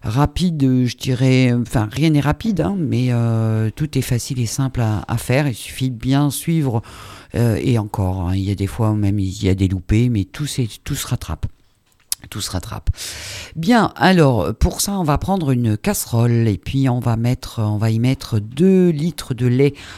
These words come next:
entier et on va y rajouter cent millilitres de crème fraîche liquide entière.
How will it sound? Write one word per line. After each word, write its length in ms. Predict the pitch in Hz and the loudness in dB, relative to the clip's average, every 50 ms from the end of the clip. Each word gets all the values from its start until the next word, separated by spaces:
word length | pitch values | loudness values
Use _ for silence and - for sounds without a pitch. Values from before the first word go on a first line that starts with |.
| - - _ | -20 -10 _
entier 480 | - 127 127 - - - 135 165 - - - - - - - - - - - - - | 0 0 0 0 0 0 0 0 0 -2 -10 -18 -18 -16 -16 -16 -16 -18 -10 -2 2
et 300 | - 175 180 185 180 - | 4 6 6 4 2 0
on 160 | - 147 143 143 | 2 2 2 4
va 140 | 139 147 | 4 2
y 100 | 147 143 | 2 2
rajouter 440 | 131 139 139 123 131 127 - 180 190 | 2 2 0 0 -2 -2 0 0 0
cent 340 | 180 - - - 170 175 175 | 0 -2 -4 -2 -2 0 0
millilitres 640 | 170 156 143 135 135 139 165 175 - - - - 139 | 0 0 0 0 0 0 -2 -2 -4 -6 -6 -4 -2
de 100 | 131 127 | -2 -2
crème 360 | - - - - 180 170 165 | -2 -2 -2 0 0 0 0
fraîche 500 | 151 - - 135 131 143 139 - - - | -2 -2 -2 0 0 0 0 0 0 0
liquide 640 | 127 123 123 123 123 - - - 135 123 107 110 101 - - - - - - - - - | 0 0 0 -2 -4 -6 -6 -6 -4 -2 0 0 -2 -2 -6 -20 -20 -18 -16 -16 -10 -4
entière. 380 | - 135 131 - - 98 87 | -2 -2 -2 0 0 0 0